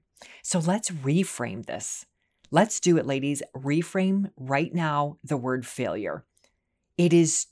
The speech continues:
you're just one failure away from huge success. You're one failure away from a different life. Failure is not bad. Like, you go forward, you're doing something, a relationship,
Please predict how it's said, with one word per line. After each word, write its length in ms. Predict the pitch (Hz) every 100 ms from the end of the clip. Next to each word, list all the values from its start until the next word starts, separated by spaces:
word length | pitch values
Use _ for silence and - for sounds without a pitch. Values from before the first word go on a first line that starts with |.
| -
you're 160 | 165
just 280 | 165 202 -
one 460 | 143 131 143 175 190
failure 460 | - 175 175 160
away 340 | 151 135 135 151
from 240 | 156 139
huge 540 | 139 - - 151 131 -
success. 580 | 113 - 73 - - - _
You're 200 | 151 156
one 340 | 147 147 165 190
failure 380 | 196 185 175
away 240 | 170 143 135
from 240 | - 143
a 20 |
different 320 | 120 127 - -
life. 380 | 85 90 - _ - - _ _
Failure 480 | - 180 202 226 233
is 200 | 170 165
not 340 | 156 156 165 - 143 _
bad. 640 | 165 156 202 175 127 - _ _ _ _ _ 170
Like, 200 | 180 -
you 200 | 160 202
go 140 | 254
forward, 540 | 240 208 202 233 262 254 _ _ _
you're 120 | 185
doing 320 | 165 165 170 196
something, 500 | - 208 233 233 -
a 120 | 151
relationship, 1040 | 139 139 127 196 226 226 202 220 208 202